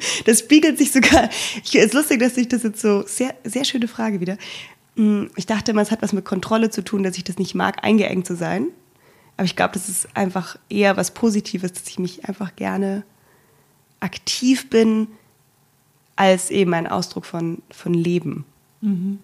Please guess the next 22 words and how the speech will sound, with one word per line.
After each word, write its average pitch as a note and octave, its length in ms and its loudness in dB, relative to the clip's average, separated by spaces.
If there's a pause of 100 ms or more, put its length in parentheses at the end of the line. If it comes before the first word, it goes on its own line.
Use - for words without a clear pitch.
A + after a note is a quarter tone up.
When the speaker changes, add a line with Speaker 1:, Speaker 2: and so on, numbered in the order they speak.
(1600)
Speaker 2:
Also F#3+ 160 -2
das E3+ 200 -4
fließt G3+ 500 0
und D#3+ 180 -4
das, E3 240 -10
äh, F#3+ 40 -18 (720)
ja, E3+ 260 -2 (240)
diese F3 200 -8
Bewegung. D#3+ 560 -4 (640)
Ähm, G3 800 2 (1000)
du F#3 120 -4
hast F#3+ 140 -6
ja F3+ 140 -8
Online-Yoga-Studio G3 1080 -2
und F#3+ 80 -2
das F3+ 120 -8
finde F3 220 -2
ich E3 60 -6
ganz D#3+ 180 -4
super. G3+ 340 -8
Ich, - 340 -14
ähm, D#3 420 -4